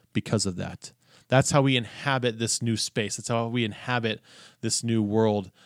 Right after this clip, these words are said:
that we are entering into, this world of salvation and this world of grace. So discipleship then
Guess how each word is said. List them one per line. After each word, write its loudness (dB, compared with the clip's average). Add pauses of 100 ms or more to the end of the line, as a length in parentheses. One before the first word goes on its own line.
(140)
that -2
we 2
are -2
entering -2
into, -2
this -4
world 4
of 0
salvation 0 (380)
and -6
this -4
world -2 (1000)
of -8
grace. -6 (1200)
So 6
discipleship 4
then -2